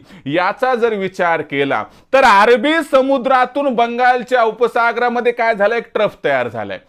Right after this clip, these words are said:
आणि या ट्रफचा जो आहे मित्रांनो सेंटर पॉइंट हा महाराष्ट्राच्या दिशेनं आगेकूच करत आहे. म्हणजे बंगालच्या उपसागरातून आणि अरबी समुद्रातून ढगांचा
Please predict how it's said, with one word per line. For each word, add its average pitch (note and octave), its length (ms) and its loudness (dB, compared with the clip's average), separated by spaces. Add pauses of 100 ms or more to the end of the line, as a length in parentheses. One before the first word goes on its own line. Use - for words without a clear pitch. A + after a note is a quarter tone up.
(280)
आणि G#3+ 260 0
या B3+ 200 2
ट्रफचा B3 680 0
जो A#3 180 0
आहे G#3 380 0
मित्रांनो A3 540 -4
सेंटर A3+ 600 -2
पॉइंट A3+ 460 -2
हा A3 200 -2
महाराष्ट्राच्या G#3 1120 -2
दिशेनं G3+ 600 -8
आगेकूच G3 600 -8
करत G3 360 -6
आहे. E3+ 300 -4 (480)
म्हणजे B3+ 400 4
बंगालच्या B3+ 840 4
उपसागरातून C4 1160 4
आणि B3 300 0
अरबी A3+ 600 0
समुद्रातून B3 960 0
ढगांचा A#3 720 2